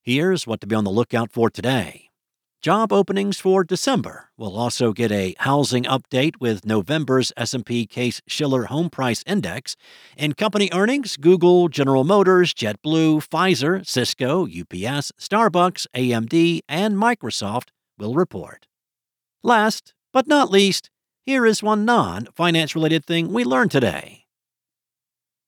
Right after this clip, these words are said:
Ninety percent of the world's ice is in Antarctica. That's all we have for you today.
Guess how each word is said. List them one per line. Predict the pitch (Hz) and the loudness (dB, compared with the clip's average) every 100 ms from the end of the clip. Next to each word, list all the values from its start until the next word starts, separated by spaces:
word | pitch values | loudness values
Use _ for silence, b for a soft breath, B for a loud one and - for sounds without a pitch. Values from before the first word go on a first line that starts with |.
| _ | _
Ninety | 123 151 226 285 294 277 | -6 -2 0 0 2 0
percent | - 233 - 151 - - _ - | 0 -2 0 -2 -2 -10 _ -4
of | 123 | -2
the | 120 | 0
world's | 123 131 196 202 180 - - | -2 2 4 6 4 -2 -4
ice | 202 87 - - - _ _ _ - | -2 -4 -8 -12 -12 _ _ _ -6
is | 127 127 | -4 -2
in | 143 147 143 - - | 0 0 -4 -10 -6
Antarctica. | 170 - 190 - - - - _ _ _ _ _ _ _ _ _ _ _ _ | -6 0 -2 -2 -8 -14 -18 _ _ _ _ _ _ _ _ _ _ _ _
That's | 90 90 120 | -14 -4 2
all | 110 | 2
we | 104 | 2
have | 98 107 - | 0 -2 -2
for | |
you | 107 | -4
today. | 101 110 127 180 | -4 -4 -2 0